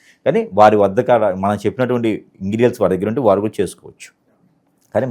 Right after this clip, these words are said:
మంత్రం అనేది మాత్రం ఇది పవర్ఫుల్ ఉంది కాబట్టి ఈ విధంగా ఈ కాటుకును కూడా సద్వినియోగం చేసుకోవచ్చు. మన ప్రేక్షకులందరూ కూడాను మన దగ్గర లభిపోతుంది కాబట్టి ఎవరికైనా కావాలనుకుంటే గురువుగారిని సంప్రదించవచ్చు.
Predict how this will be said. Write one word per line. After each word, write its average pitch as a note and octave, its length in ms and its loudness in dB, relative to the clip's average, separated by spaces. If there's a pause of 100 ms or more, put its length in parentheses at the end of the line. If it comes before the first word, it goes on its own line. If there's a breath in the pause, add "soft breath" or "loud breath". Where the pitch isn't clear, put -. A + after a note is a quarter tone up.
మంత్రం G2 340 0
అనేది D3 260 2
మాత్రం C3 240 -4 (640)
ఇది A#2+ 160 -10
పవర్ఫుల్ F2+ 440 -4
ఉంది F2 180 -10
కాబట్టి E2+ 320 -6 (420 loud breath)
ఈ B2 100 2
విధంగా C#3 280 4 (160)
ఈ A2 40 0 (140)
కాటుకును A#2 460 0
కూడా G#2+ 180 2 (440)
సద్వినియోగం G#2 560 0
చేసుకోవచ్చు. F#2 560 -6
మన - 80 -6 (100)
ప్రేక్షకులందరూ F2 720 -4
కూడాను F2 300 -10 (400 loud breath)
మన G#2 160 0
దగ్గర G2 240 -2
లభిపోతుంది F#2+ 520 -8
కాబట్టి F2 300 -6 (220)
ఎవరికైనా F#2 320 -4 (100)
కావాలనుకుంటే F#2+ 640 0
గురువుగారిని F2+ 400 -6
సంప్రదించవచ్చు. F2+ 640 -10